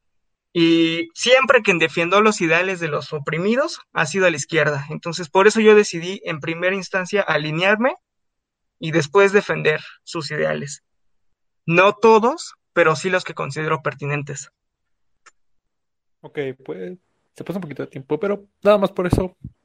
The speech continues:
Speaker 2: le vamos a dar más tiempo a los demás. Entonces los voy a ir mencionando así como me están apareciendo a mí en la pantalla.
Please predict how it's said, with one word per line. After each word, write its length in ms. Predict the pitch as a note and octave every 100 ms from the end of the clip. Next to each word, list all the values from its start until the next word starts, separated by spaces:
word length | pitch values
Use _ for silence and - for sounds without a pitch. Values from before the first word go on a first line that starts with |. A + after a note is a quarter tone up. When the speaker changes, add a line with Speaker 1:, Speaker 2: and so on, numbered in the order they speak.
| -
Speaker 2:
le 120 | C#3
vamos 180 | C#3 C#3
a 40 |
dar 120 | C#3
más 140 | C3 C3
tiempo 220 | C3+ D3
a 20 |
los 100 | D3+
demás. 380 | D#3+ F3 E3+ -
Entonces 840 | C3 - C#3+ - D#3 C#3 - - _ _ - - - _ _ - -
los 180 | E3+ D#3
voy 140 | E3+
a 40 |
ir 60 | E3
mencionando 380 | D3 C3+ D3 C3+
así 140 | -
como 220 | - C3+
me 80 | B2+
están 180 | B2+ C#3+
apareciendo 340 | C3+ C3+ C#3+
a 40 | C#3
mí 80 | C#3+
en 60 |
la 60 | C#3+
pantalla. 480 | F3+ F#3 G3+ G3+